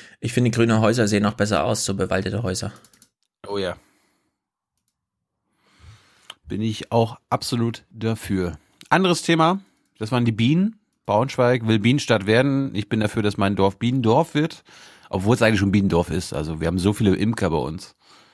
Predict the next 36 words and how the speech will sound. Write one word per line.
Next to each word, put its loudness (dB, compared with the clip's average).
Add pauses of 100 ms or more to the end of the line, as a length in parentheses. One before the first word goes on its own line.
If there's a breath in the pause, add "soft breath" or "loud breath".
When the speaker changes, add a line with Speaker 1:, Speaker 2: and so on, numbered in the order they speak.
(280 soft breath)
Speaker 1:
Hm. 2
Speaker 2:
Ja, 0
warum? 2
Ja, -16 (480 loud breath)
ich -4
Speaker 1:
Ja, 6
aber 6
Speaker 2:
muss -
Speaker 1:
das 4
sind 2
ja 4
Speaker 2:
halt 2
Speaker 1:
die 4
Speaker 2:
immer 2
Speaker 1:
falschen 2
Speaker 2:
wo-, 4
Speaker 1:
Bienen. 0
Speaker 2:
ich, -6 (1200 loud breath)
ja. -6 (1080)
Ja, -12
stimmt, -2
Speaker 1:
Das 0
Speaker 2:
ja. 0
Speaker 1:
ist 0
ja, 2
das -2
ist -4
ja 2
wie, 2
äh, 2
Weizenanbau, -2
ja. -4
Also -2
Honigbienen, 0
gezüchtete -4
Honigbienen 0